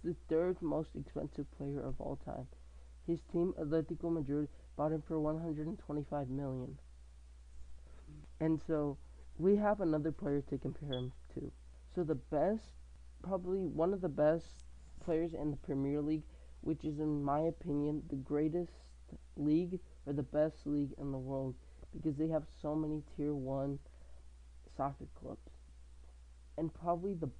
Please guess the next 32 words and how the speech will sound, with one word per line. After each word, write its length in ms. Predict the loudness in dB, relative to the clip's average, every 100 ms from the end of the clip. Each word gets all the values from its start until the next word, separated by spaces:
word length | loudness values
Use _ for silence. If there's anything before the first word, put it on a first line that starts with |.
| 4
best 280 | 6 6 2 -12 -16 -14 -6
striker 560 | 2 2 2 -2 -2 -4 -12 -14 -14 -14 -14 -14 -16 -16 -14 -10 -8 2
out 180 | 4 4
of 140 | 2
the 100 | -2
whole 240 | 0 0
Premier 400 | 0 0 0 2
League, 240 | 2 0 -2 -10 -16 -12 -6
his 140 | -2
name 340 | 0 0 0 -2 -10 -16 -8
is 220 | -4 -4 -4 -4
Sergio 540 | -2 -2 0 -2 -2 -4
Aguero. 460 | -2 -2 -2 -4 -12 -14 -16 -18 -18 -16 -14 -10 -2
Sergio 480 | 0 0 0 0 0
Aguero 480 | 2 2 2 2 0
used 200 | 0 -2
to 80 | -6
play 360 | -2 0 0 -2 -8
for 260 | -2 -2 0 0
Atletico 580 | 0 -2 -2 -4 -2
Madrid, 460 | -2 -2 -2 -2 -4 -8 -16 -18 -18 -18 -20 _ _
which 280 | 0 2 2
is 140 | -2 -2
good. 340 | 0 0 -2 -4
So 80 | 0
we 100 | 4
have 180 | 4 2 0
someone 280 | 0 2 0
to 140 | -2
compare 640 | -6 -8 -10 -4 -2 0 -2 -8 -10 -10 -6 0
João 180 | 0 0 4
Felix 400 | 4 4 0